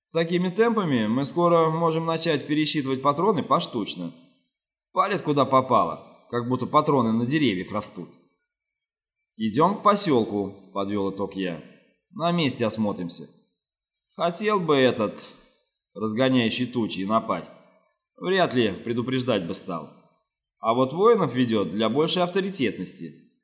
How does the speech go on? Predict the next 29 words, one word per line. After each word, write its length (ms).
Запустить 600
бы 120
самолет, 580
посмотреть. 580
Так 140
хрен 360
знает, 560
где 220
он 140
находится. 680
"А 140
где, 220
кстати, 400
они 260
ходят?" 340
заинтересовался 800
Стальной. 460
"Старший 580
уже 220
давно 320
маяк 320
поставил 480
и 80
по 160
суше 340
идет 220
навстречу 460
второму 380
отряду. 460